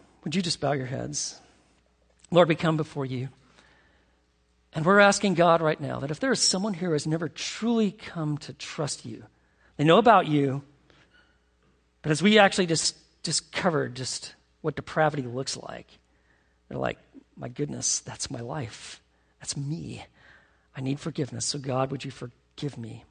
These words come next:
I trust that Jesus is the payment for my sins.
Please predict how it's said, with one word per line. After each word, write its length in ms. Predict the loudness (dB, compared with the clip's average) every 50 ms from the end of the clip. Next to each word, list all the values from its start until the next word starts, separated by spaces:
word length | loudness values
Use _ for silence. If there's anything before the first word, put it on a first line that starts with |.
| _ _ -6
I 40 | -6
trust 340 | -4 -2 -2 -4 -4 -4 -6
that 140 | -8 -8 -8
Jesus 640 | -6 -4 -4 -2 -4 -4 -4 -6 -8 -8 -8 -8
is 80 | -10 -14
the 60 | -18
payment 380 | -16 -12 -10 -10 -10 -12 -12
for 100 | -14 -12
my 160 | -12 -10 -8 -6
sins. 420 | -6 -6 -6 -8 -12 -14 -16